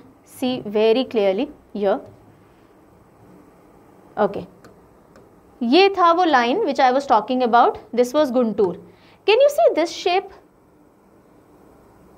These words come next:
Here. Doesn't it look, look like the peninsular part of India?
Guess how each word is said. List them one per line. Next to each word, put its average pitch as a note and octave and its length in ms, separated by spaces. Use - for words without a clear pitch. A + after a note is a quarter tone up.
Here. G#3 340
Doesn't D#4+ 300
it A4+ 180
look, G4+ 280
look D4+ 300
like E4 220
the G4 80
peninsular D4+ 600
part D4 300
of D#4+ 120
India? D#4 320